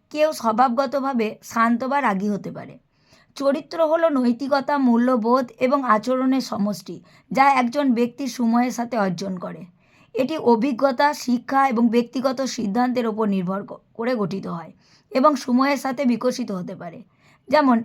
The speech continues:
একজন ব্যক্তি তার ভুল থেকে শিক্ষা নিয়ে সৎ বা দায়িত্বশীল হতে পারেন। স্বভাব হলো চরিত্র গঠনের একটি ভিত্তি। চরিত্র হলো স্বভাবের ওপর নৈতিক ও সামাজিক প্রভাবের ফল।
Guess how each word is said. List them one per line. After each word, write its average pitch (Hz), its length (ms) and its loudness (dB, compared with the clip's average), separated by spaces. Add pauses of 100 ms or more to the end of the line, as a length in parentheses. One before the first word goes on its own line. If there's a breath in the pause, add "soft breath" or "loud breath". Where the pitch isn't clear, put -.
(140)
একজন 254 400 2
ব্যক্তি 240 340 -2
তার 269 180 0
ভুল 220 260 -2
থেকে 262 260 -4
শিক্ষা 247 380 -4
নিয়ে 247 200 0
সৎ 226 420 0
বা 240 160 -4
দায়িত্বশীল 202 580 -4
হতে 180 200 -8
পারেন। 175 340 -14 (720 soft breath)
স্বভাব 277 480 6
হলো 320 240 6
চরিত্র 277 580 -2
গঠনের 277 400 -2
একটি 269 220 -4
ভিত্তি। 185 500 -6 (540)
চরিত্র 349 560 -2
হলো 277 360 2
স্বভাবের 285 540 2
ওপর 294 260 2
নৈতিক 240 540 -2 (120)
ও 262 120 2
সামাজিক 247 680 -2
প্রভাবের 226 460 -2
ফল। 170 300 -16